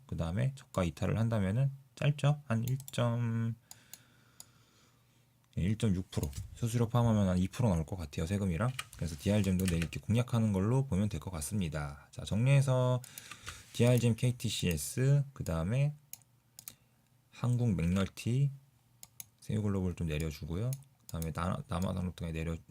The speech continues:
남아산업도 내일 같은 비슷한 케이스로 내일 요 구간대까지 요렇게 내려와 주면은, 어, 오늘의 디알잼 같은 그런 모습으로 만들어 준다면은 충분히 살 수 있는 종목으로 보여져요.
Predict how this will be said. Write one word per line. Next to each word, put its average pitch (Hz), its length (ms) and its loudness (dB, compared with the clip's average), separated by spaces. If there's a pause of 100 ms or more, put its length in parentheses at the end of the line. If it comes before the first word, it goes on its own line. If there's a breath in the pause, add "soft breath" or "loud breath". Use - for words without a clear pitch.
(160)
남아산업도 110 760 4
내일 90 280 4
같은 95 460 0 (160)
비슷한 - 280 -2
케이스로 110 480 -2 (320 loud breath)
내일 92 240 2
요 104 120 4
구간대까지 98 720 0 (320 soft breath)
요렇게 92 540 2
내려와 85 340 2
주면은, 104 460 0 (360)
어, 90 220 -4
오늘의 113 360 6
디알잼 98 500 2 (220)
같은 95 480 2
그런 90 280 2
모습으로 101 420 2
만들어 87 340 2
준다면은 98 520 2
충분히 135 380 6
살 - 160 -2
수 - 140 -2
있는 90 180 0
종목으로 90 400 0
보여져요. 78 720 -2